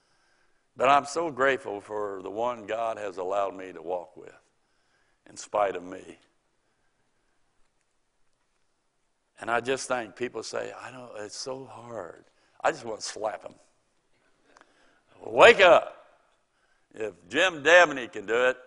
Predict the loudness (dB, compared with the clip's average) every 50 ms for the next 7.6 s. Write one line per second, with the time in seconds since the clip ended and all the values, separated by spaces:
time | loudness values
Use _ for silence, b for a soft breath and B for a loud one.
0 | _ _ _ _ 8 8 8 8 6 4 4 4 4 4 2 -2 -8 -14 -16 -12
1 | -10 -10 -10 -10 -12 -18 -20 _ _ _ _ _ _ _ _ _ _ -4 -4 -4
2 | -4 -4 -2 -2 0 0 -2 -2 -4 -6 -8 -8 -8 -10 -14 -18 _ _ _ _
3 | _ _ _ _ _ _ _ _ _ _ _ _ _ _ _ _ _ -16 -8 0
4 | 4 4 4 4 2 2 4 8 8 8 8 6 4 2 0 -2 -2 -2 -4 -6
5 | -2 2 4 4 4 2 0 -4 -8 -6 -6 -6 -6 -4 0 2 2 2 2 0
6 | -2 -2 -4 -4 -2 0 2 2 2 2 0 -2 -2 -2 -2 -2 -4 -6 -6 -6
7 | -2 0 2 2 2 2 2 0 -2 -6 B